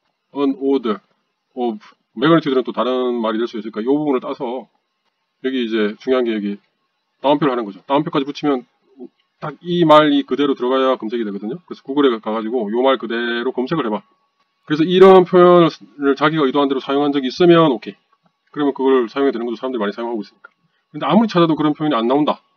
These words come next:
혹은 굉장히 흔하지 않게 나온다. 그러니까 나오더라도 아주 뭐 구석진 곳에 한두 번 나올 정도다. 그러면 그 표현은 다른 사람들이 사용하지 않는다는 거죠. 그러니까 그런 표현은 사용하면 안 된다.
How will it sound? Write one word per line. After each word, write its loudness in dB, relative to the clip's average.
혹은 4
굉장히 0
흔하지 6
않게 0
나온다. -6
그러니까 -16
나오더라도 2
아주 0
뭐 -16
구석진 -4
곳에 -4
한두 -2
번 2
나올 -2
정도다. -8
그러면 -2
그 0
표현은 -4
다른 -6
사람들이 -4
사용하지 2
않는다는 -4
거죠. -14
그러니까 -12
그런 4
표현은 4
사용하면 -2
안 -10
된다. -16